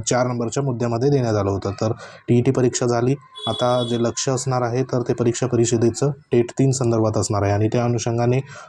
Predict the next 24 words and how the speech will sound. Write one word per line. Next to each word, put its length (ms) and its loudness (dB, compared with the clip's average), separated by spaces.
जो 100 2
काही 160 0
प्रस्ताव 380 -2
होता, 240 -2
तर 160 -2
तो 140 -4
प्रस्तावावर 540 0
देखील 260 0
सध्या 280 -2
बघा 200 0
सही 180 4
जी 160 2
आहे, 180 -2
तर 180 -2
ती 140 0
सध्या 280 0
टेट 300 -2
तीन 120 2
संदर्भात 420 2
झालेली 320 2
आहे. 100 2
परंतु 380 -2
टेट 240 0
तीन 220 2